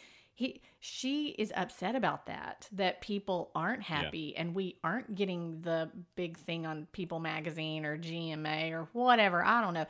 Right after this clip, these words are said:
Speaker 1: She's unhappy that people just can't be happy for them, and that
Speaker 2: Yeah.
Speaker 1: upsets her. That hu-, upsets her a lot.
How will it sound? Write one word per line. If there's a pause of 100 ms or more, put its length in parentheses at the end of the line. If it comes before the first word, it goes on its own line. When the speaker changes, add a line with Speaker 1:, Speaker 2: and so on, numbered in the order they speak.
(300)
Speaker 1:
She's (160)
unhappy
that
people
just
can't (180)
be (200)
happy (140)
for
them,
and
that
Speaker 2:
Yeah.
Speaker 1:
upsets
her.
That
hu-, (140)
upsets
her
a
lot.